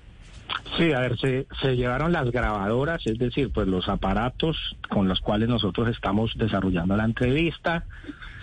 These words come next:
A él también le robaron un, su celular personal y un computador. El computador no era del, de la comisión y del investigador, era de otra persona que reside en el, en el apartamento.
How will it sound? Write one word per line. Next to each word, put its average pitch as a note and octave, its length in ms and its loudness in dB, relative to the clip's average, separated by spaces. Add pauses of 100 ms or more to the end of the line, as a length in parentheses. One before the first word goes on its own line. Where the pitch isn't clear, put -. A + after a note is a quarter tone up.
(280)
A B2+ 40 2
él A2 140 2
también A#2 300 4
le A2+ 80 2
robaron G#2+ 520 2
un, G#2 220 2 (120)
su G2+ 160 2
celular F#2+ 460 2
personal D#3 760 0 (560)
y B2+ 120 4
un A#2+ 120 2
computador. C#3 720 0 (100)
El G2+ 120 -2
computador A2 640 0
no B2+ 180 2
era B2 260 2
del, G2+ 220 0 (160)
de F#2+ 120 2
la F2+ 160 -2
comisión B2+ 680 2
y B2+ 60 4
del G#2 140 2
investigador, G2 760 2
era B2+ 160 2
de B2 80 4
otra A#2+ 180 0
persona G#2 440 0
que E2 280 0
reside G#2 500 2
en G#2 60 2
el, F#2 220 0
en F#2+ 140 0
el E2+ 80 0
apartamento. D#2+ 800 -2